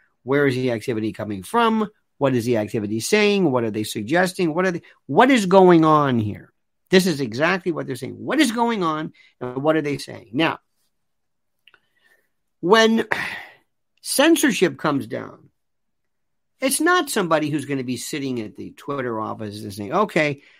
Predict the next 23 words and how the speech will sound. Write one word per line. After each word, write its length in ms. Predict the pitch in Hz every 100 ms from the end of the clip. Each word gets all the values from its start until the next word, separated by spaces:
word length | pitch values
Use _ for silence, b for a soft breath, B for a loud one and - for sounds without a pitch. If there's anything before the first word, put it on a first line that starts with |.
| b
let's 260 | 147 220 226
put 180 | 226 208
out 160 | 190
the 80 | 175
word. 240 | 156 143 -
Anything 360 | 196 254 233
about 320 | 214 185 175 156
maga, 760 | 165 165 175 170 170 165 160 -
vaccines, 1160 | 123 123 123 - 185 180 175 170 165 160 151 - _ _ -
nine 420 | 117 120 120 117
eleven, 1000 | 110 135 202 196 190 185 185 185 185 180 - _ _ _
Ukraine, 1000 | 185 196 - 180 165 165 165 165 165 -
shut 480 | - - - 202 202
'em 160 | 214 196
down." 640 | 180 160 151 156 151 156 - _ _ _ _ _ _
It 100 | - 190
doesn't 320 | 190 170 147
work 200 | 139 120
like 200 | 113 98
that. 220 | 98 101
That 260 | 175 202 175
would 220 | 175 151
take 360 | 143 135 131